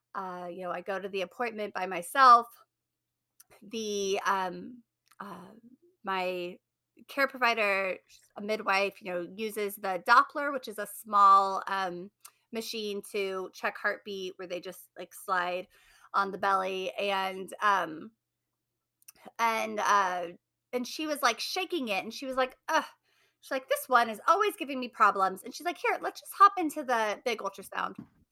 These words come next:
And, you know, um, looking back in the day, that was such an act of compassion for her, <laughs> for her fact that, uh, when she couldn't find the heartbeat.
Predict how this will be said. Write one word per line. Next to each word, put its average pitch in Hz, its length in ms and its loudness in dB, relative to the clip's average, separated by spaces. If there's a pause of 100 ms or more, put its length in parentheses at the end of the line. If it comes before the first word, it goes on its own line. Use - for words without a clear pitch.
(440)
And, 220 500 2
you 240 140 -4
know, 190 380 2
um, 180 420 2
looking 226 340 -6
back 202 240 2
in 196 100 -2
the 185 80 -4
day, 190 340 0
that 180 200 -2
was 175 200 -6 (360)
such - 360 -6
an 202 100 -8
act 190 280 0
of 185 120 -10
compassion 190 640 -4
for 196 120 -6
her, 226 200 -2 (240)
<laughs> - 220 -20
for 285 200 -2
her 330 320 -2
fact 262 380 4
that, 202 300 -2
uh, 208 240 -2
when 214 180 -6
she 214 160 -12
couldn't 202 280 -10
find 190 260 -4
the 196 60 -6
heartbeat. 202 440 -6